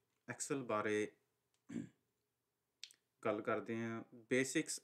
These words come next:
Excel ਦੀਆਂ ਤੁਹਾਨੂੰ, ਤੁਹਾਡੇ ਨਾਲ share ਕਰਨੀਆਂ ਨੇ। ਅਹ, ਉਸ ਤੋਂ ਬਾਅਦ ਆਪਾਂ detail 'ਚ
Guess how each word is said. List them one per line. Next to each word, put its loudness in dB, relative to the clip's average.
Excel 0
ਦੀਆਂ -2
ਤੁਹਾਨੂੰ, -2
ਤੁਹਾਡੇ -4
ਨਾਲ -4
share -4
ਕਰਨੀਆਂ -2
ਨੇ। -6
ਅਹ, 0
ਉਸ -12
ਤੋਂ -4
ਬਾਅਦ 0
ਆਪਾਂ -4
detail -2
'ਚ -10